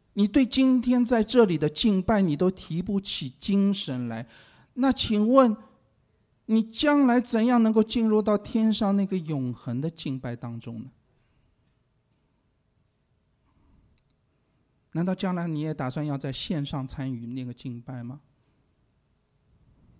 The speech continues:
当然，我不是在说我们中间，啊，身体有软弱的肢体。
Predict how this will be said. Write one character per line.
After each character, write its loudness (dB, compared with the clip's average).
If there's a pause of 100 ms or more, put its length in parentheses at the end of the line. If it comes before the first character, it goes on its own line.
(2500)
当 2
然， 4
我 2
不 -2
是 -4
在 -2
说 0
我 0
们 -2
中 -4
间， -4
啊， -8
身 -4
体 -8
有 -2
软 -4
弱 -4
的 -8
肢 -12
体。 -20